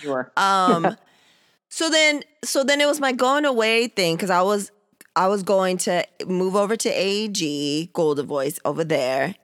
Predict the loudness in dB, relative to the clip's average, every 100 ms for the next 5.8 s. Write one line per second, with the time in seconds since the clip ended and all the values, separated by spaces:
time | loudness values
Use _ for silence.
0 | -2 0 2 0 -4 -4 -2 0 0 0
1 | 2 0 2 0 0 0 0 0 0 0
2 | 0 0 0 0 2 0 0 0 0 0
3 | 2 2 0 -6 -20 _ _ 0 2 4
4 | 4 2 2 2 4 2 0 0 2 0
5 | 0 0 0 0 0 2 2 -2